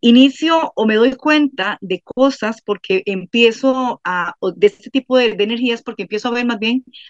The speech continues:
cosas desde chiquitita. Cinco, siete años ya estaba viendo, eh,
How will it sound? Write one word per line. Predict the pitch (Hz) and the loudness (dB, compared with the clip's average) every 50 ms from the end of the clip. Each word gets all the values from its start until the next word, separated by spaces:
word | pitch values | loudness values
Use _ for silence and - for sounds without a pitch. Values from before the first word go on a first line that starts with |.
| _ _ _ _ _ | _ _ _ _ _
cosas | - 254 262 277 269 - - 202 185 175 - | -4 -2 -2 -2 -2 -4 -8 -10 -12 -10 -10
desde | 180 180 180 175 - | -10 -6 -6 -6 -6
chiquitita. | - 170 - 151 - 160 151 - - - - _ _ _ _ _ _ - - - - _ _ _ | -6 -8 -8 -6 -8 -8 -8 -8 -14 -14 -14 _ _ _ _ _ _ -20 -20 -20 -20 _ _ _
Cinco, | - - - 254 262 254 254 247 247 247 233 | -10 -8 -2 0 2 2 2 2 2 0 0
siete | 226 - 226 220 220 - 247 | 2 2 -2 0 2 2 4
años | 233 226 226 220 208 208 208 202 | 4 4 4 2 0 -2 -2 -2
ya | 202 202 | -2 -4
estaba | 196 - 220 214 214 | -4 -2 -2 0 0
viendo, | 208 208 208 208 202 196 220 214 202 - | 0 -2 -2 -6 -6 -4 -4 -4 -4 -4
eh, | - 185 180 175 175 175 | -8 -10 -8 -8 -8 -8